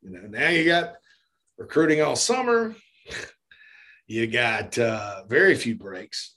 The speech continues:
uh, and then you gotta recruit your own players, and then, you know, it, it's not just about football. A lot of the things these coaches have to do at different programs, it, it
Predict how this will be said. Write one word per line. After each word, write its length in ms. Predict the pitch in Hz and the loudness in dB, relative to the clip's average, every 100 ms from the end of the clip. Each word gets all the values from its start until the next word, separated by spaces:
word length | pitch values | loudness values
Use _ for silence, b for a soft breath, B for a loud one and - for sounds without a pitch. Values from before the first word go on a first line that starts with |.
| - | -18
uh, 200 | 101 95 - | -16 -16 -10
and 140 | 113 120 | -4 -2
then 140 | 131 | 0
you 80 | 131 | 0
gotta 160 | 127 | 0
recruit 340 | 107 - 135 117 | -2 0 0 0
your 160 | 104 | -8
own 60 | 101 | -14
players, 640 | - 220 226 202 185 170 - | 0 2 6 6 4 2 -2
and 220 | 117 113 | -4 -2
then, 460 | 127 127 120 117 113 b b b b b _ | 0 0 0 -2 -6 b b b b b _
you 140 | 156 127 | 0 0
know, 220 | 110 113 | 0 -4
it, 80 | 123 | -4
it's 400 | 123 120 107 127 | -4 -4 -2 0
not 180 | 127 | 0
just 200 | 123 117 | 0 -2
about 280 | 113 117 117 | -2 -2 0
football. 480 | 185 196 175 123 - - | 0 2 2 2 -2 -6
A 60 | 117 | -4
lot 220 | 113 143 | 0 2
of 120 | 135 | 2
the 60 | 123 | 0
things 240 | 135 120 | 2 0
these 140 | 110 | -2
coaches 240 | - 123 113 | 0 0 2
have 160 | 113 | -2
to 100 | 101 95 | -4 -2
do 580 | 139 196 123 107 143 - | 4 6 4 2 -2 -6
at 120 | 107 | -6
different 260 | 120 104 101 | -6 -6 -2
programs, 600 | 147 202 110 107 123 110 | 0 0 -2 -6 -8 -8
it, 200 | 107 107 | -12 -14
it 160 | 110 | -14